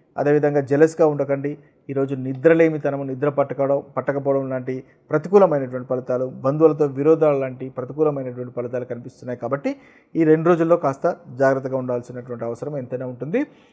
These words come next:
ఇక మంగళవారం, బుధవారం, గురువారం వచ్చేసి చాలా చక్కటి ఫలితాలు మళ్ళీ మీకు కనిపిస్తున్నాయి. అనుకున్నటువంటి పనులు మీరు పూర్తి చేయగలుగుతారు. మ-, పనిచేసే చోట అనుకూలంగా ఉంటుంది. అదేవిధంగా, ఆ, తృప్తికరమైన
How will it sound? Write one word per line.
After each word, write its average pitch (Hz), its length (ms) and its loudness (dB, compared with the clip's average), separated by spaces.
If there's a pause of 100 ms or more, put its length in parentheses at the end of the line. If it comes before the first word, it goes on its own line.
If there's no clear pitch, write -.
(140)
ఇక 165 100 4
మంగళవారం, 208 640 8
బుధవారం, 185 520 6
గురువారం 170 340 6
వచ్చేసి 160 440 -4 (100)
చాలా 139 200 -6
చక్కటి 160 180 -2
ఫలితాలు 147 360 -2
మళ్ళీ 139 200 -6
మీకు 139 340 -4
కనిపిస్తున్నాయి. 139 640 -6 (360)
అనుకున్నటువంటి 165 500 0
పనులు 156 200 -2
మీరు 147 160 -2
పూర్తి 143 340 -4
చేయగలుగుతారు. 139 540 0 (280)
మ-, 131 420 -6
పనిచేసే 147 500 -2
చోట 143 120 -2
అనుకూలంగా 131 500 -2
ఉంటుంది. 139 440 -6 (400)
అదేవిధంగా, 143 680 0 (100)
ఆ, 143 120 -4
తృప్తికరమైన 147 640 -2